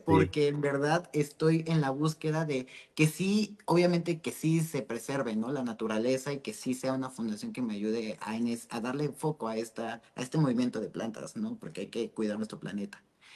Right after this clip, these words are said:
Speaker 2: Y el jueves son de recomendaciones, de si fuiste a una cafetería,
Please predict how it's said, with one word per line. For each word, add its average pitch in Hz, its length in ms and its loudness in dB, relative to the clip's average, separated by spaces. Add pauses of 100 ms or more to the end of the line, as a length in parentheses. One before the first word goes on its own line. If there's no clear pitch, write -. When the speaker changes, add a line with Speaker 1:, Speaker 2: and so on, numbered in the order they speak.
(300)
Speaker 2:
Y 196 480 4
el 151 220 8
jueves 175 920 4
son 147 420 2
de 147 300 8
recomendaciones, 113 1000 -2
de 110 240 2
si 117 160 -4
fuiste 127 560 -2
a 127 80 2
una 123 320 2
cafetería, 143 880 2